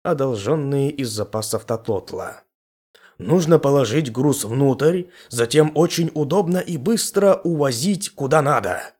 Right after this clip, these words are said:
С этими словами Ос начал грузить внутрь тачки корзины с маисом, одолженные из запасов Татотла.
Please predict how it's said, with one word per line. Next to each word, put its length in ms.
С 140
этими 360
словами 840
Ос 300
начал 420
грузить 460
внутрь 400
тачки 400
корзины 760
с 140
маисом, 720
одолженные 720
из 100
запасов 520
Татотла. 540